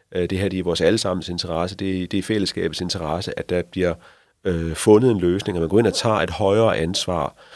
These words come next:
øh, for elevfordeling, og dermed gør op med den konkurrence mellem skolerne,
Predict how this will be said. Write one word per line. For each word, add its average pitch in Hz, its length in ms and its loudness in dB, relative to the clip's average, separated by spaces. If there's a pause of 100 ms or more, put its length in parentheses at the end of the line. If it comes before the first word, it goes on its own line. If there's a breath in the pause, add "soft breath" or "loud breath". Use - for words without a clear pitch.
(180 loud breath)
øh, 82 260 0
for 98 220 2
elevfordeling, 90 720 0
og 76 140 4
dermed 104 400 6 (360 loud breath)
gør 92 160 4
op 82 280 6
med 95 200 0
den 101 220 0
konkurrence 95 800 -2
mellem 90 300 -4
skolerne, 90 560 -4